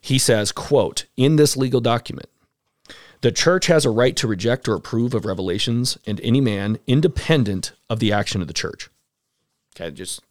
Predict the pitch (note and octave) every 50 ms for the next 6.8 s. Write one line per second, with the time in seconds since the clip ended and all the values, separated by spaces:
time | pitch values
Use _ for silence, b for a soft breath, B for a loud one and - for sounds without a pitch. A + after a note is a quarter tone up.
0 | _ _ _ _ G#2+ G2 F#2+ - - - B2+ A2 - - A2 G2+ G2 F#2+ - -
1 | - E2+ D2 - - - - B B B B B B - G2 - - - - -
2 | A2 F#2+ - - _ _ - _ _ _ A2+ A#2+ C3 C3+ - - B B B B
3 | B B _ G#2+ A2+ C3 C#3+ E3+ F3+ F3+ - - D3+ C#3 A#2 B2+ B2+ A#2+ B2+ C#3
4 | C3+ A2+ - - - - - - G#2+ G#2 G2 F#2 E2 G#2+ G#2+ G2 - - D3+ C#3+
5 | G#2+ F#2 E2 D#2+ C#2 D2+ D2 D#2 - - E2 C#2+ - - - A2 - A#2 A#2 A#2
6 | A2 A2 G#2 G2 G2 F#2+ C#2 F#2+ F2+ - - F2+ F2 D#2 -